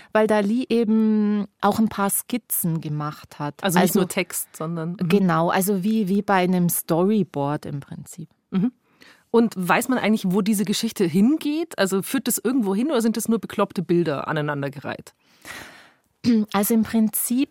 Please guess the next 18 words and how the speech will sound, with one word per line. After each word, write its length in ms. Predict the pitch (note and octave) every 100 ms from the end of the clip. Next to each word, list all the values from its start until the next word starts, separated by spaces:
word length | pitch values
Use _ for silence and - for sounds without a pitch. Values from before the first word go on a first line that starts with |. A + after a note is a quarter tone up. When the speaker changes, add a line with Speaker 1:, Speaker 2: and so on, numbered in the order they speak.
| -
Speaker 1:
weiß 380 | F3+ F#3+ A#3+ B3
man 260 | A#3+ A#3
wirklich 300 | A3+ A3+ A3
nur 140 | G#3+ G#3+
den 200 | G3+ G3
großen 440 | F#3 F#3 - G3
Bogen, 560 | F3 D#3+ E3 E3 D3 D#3+
Speaker 2:
Mhm. 100 | G3
Speaker 1:
also 260 | A3 F#3+
diese 340 | F3 F#3 - F#3
Liebesgeschichte, 1120 | F3+ G3+ F3+ E3 - - - - D#3 - E3
ja, 180 | D3+
zwischen 600 | E3+ - E3+ - F3 E3+ E3
Jimmy 520 | - G3 G3 F#3+ F3+
und 240 | F3 F3
der 100 | F3
surrealistischen 840 | E3+ - F3+ F3+ E3+ - E3+ - F3
Frau. 460 | - D#3 D#3 G3+